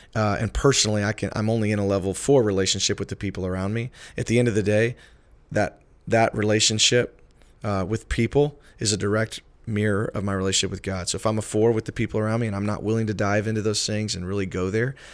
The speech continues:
it really just reflects my relationship with Christ. And I, I, I would just say that, um, it's, it's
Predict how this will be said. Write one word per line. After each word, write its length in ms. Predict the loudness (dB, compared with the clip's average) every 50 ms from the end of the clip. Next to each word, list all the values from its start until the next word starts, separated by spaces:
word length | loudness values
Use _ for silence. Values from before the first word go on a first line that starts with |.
| -20 -20 -20 -20 -20 _ _ _ _ _ _ _ 0
it 140 | 0 2
really 180 | 4 6 6 6
just 220 | 4 2 2 0
reflects 440 | 0 -2 -2 0 0 0 0 0 -2
my 100 | -2 -2
relationship 580 | -2 -4 -4 -4 -4 -2 -2 -2 -4 -4 -6 -10
with 80 | -12
Christ. 460 | -8 -6 -6 -4 -4 -4 -6 -8 -8 -12 -16 -20 -20 -20 -20 -6 -2
And 160 | 0 2 2
I, 100 | 2 2 2
I, 140 | 4 4 4 6 6
I 80 | 6
would 120 | 4 4 4
just 200 | 2 4 4 4
say 180 | 4 4 4
that, 320 | 4 2 0 0 -2 -2 -2
um, 340 | -2 0 0 -2 -4 -6 -8 -12 -20 -20 -20 -20 -20 -20 -20 -20 -20 -20 -20 -20 -20 -20 -20 -20 -20 -20 -20 -20 _ -20 -8 -4
it's, 280 | -2 2 2 2 2 2
it's 340 | 0 2 4 4 4 2